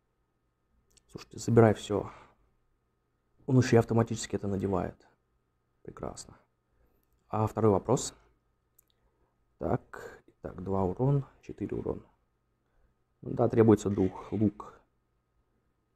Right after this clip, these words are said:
Три, два. Нет, переодеваться нужно в-, вручную. А, понятно, понятно, понятно, как это работает.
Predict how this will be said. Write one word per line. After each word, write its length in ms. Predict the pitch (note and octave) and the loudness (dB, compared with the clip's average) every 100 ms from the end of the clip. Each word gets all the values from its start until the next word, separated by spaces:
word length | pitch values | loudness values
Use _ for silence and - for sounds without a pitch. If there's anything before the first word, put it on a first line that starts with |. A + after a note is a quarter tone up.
| _ | _
Три, 280 | - A2+ B2 - - | -4 0 0 -2 -8
два. 340 | G2+ F#2+ F#2 _ _ _ _ _ _ _ _ | -2 0 0 _ _ _ _ _ _ _ _
Нет, 240 | A#2 A2 - - - - | 0 0 0 -8 -20 -12
переодеваться 540 | G#2 G2+ A2 B2+ - A2 | -4 -2 4 4 4 -4
нужно 180 | G#2 | -2
в-, 400 | G2+ G2 F#2+ G2+ | -2 -4 -6 -6
вручную. 1000 | G2 A#2+ B2+ - - F#2+ A2+ G#2 F2+ F2+ A2 | 0 2 2 -2 -10 -2 0 0 -4 -8 -10
А, 260 | C3 C#3 C3 | -6 0 0
понятно, 380 | A2+ A#2 A2+ G#2+ | 4 4 4 0
понятно, 340 | G#2 G#2 G#2 | 0 0 -2
понятно, 460 | G2 G2+ B2+ C#3+ B2+ | -6 0 4 4 2
как 180 | A#2+ - | -6 -6
это 100 | - | -4
работает. 400 | G#2 G2 - | 0 0 -2